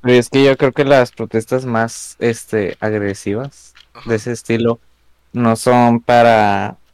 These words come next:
Speaker 1: o sea, no se hacen para como demandar algo, sino como castigo al gobierno por <laughs> incompetentes,
Speaker 2: Ajá, sí.
Speaker 1: básicamente, por no actuar cuando se debía.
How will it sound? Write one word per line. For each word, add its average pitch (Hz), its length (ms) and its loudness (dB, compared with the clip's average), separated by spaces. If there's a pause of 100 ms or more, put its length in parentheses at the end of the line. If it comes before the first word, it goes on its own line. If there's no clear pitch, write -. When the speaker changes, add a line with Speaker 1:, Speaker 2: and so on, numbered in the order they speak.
(160)
Speaker 1:
o 120 60 -16
sea, 117 140 -2
no 110 300 0
se 123 160 -4
hacen 127 260 -4
para 110 420 2 (120)
como 90 440 -8 (840)
demandar 107 500 0
algo, 113 320 2
sino 101 340 -6
como 110 300 -4
castigo 107 420 -2
al 117 100 4
gobierno 107 480 -2 (520)
por 123 280 2
<laughs> 123 360 -8
incompetentes, 123 840 -4
Speaker 2:
Ajá, 120 80 -4
sí. 123 180 -6
Speaker 1:
básicamente, 120 460 -4
por 113 200 -4
no 110 140 0
actuar 123 320 0
cuando 123 220 -2
se 123 120 -2
debía. 113 420 0